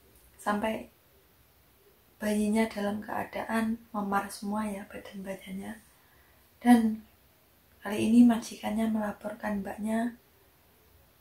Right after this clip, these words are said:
ke pihak yang berwajib dan diserahkan ke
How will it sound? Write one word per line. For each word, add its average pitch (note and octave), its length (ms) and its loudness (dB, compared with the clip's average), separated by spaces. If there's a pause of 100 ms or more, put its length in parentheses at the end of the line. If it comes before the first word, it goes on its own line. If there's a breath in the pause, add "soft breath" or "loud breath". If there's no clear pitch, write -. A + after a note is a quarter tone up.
ke - 160 -4
pihak G#3+ 320 0
yang G3+ 160 -6
berwajib G3+ 640 0 (4000)
dan F#3+ 80 -6
diserahkan G#3 720 -2
ke G#3+ 400 -2